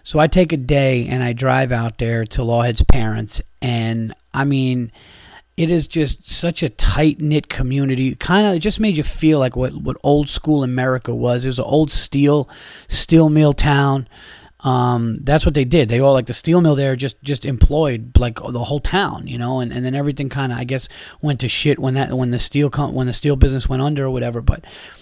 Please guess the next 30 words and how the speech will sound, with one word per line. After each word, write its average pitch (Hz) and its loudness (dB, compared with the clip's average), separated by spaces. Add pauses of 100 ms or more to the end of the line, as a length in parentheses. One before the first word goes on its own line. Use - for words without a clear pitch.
(160)
and 151 -4
they're 180 2
just 160 -4
driving 143 -2
me 143 -2
around, 143 0
and 131 -2
they're 127 -4
showing 143 -2
me 135 -2
the 123 -6
church 147 -4
they 135 -2
got 123 -2
married 143 0
in, 143 -2
and 135 -4
where 123 -4
the 123 -8
hospital 147 0
where 131 2
the 123 0
kids 147 -4
were 143 0
born, 139 2
and 139 -4
it's 139 -6
all 175 0
right 156 -2
there, 143 -2